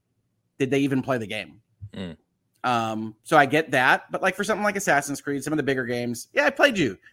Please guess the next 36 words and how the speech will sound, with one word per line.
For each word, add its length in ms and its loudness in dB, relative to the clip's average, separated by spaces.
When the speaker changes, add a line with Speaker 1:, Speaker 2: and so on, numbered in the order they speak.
Speaker 1:
I 160 8
played 340 2
you. 220 2
I 180 6
enjoyed 440 0
you. 280 -6
I 80 2
don't 140 2
need 160 -2
to 80 -6
see 360 -6
me 180 2
ultimately 520 -4
putting 300 -2
a 60 -6
sword 300 -8
through 140 -12
some 220 -6
king. 360 -10
I, 120 0
I, 220 0
you 80 -4
know, 80 -2
I 100 0
don't 140 -2
know. 260 -8
I, 160 2
however 360 4
it 60 -8
ends. 360 -10
Um, 480 2
but 120 0
yeah, 160 6
I 100 2
think, 360 -2
uh, 240 2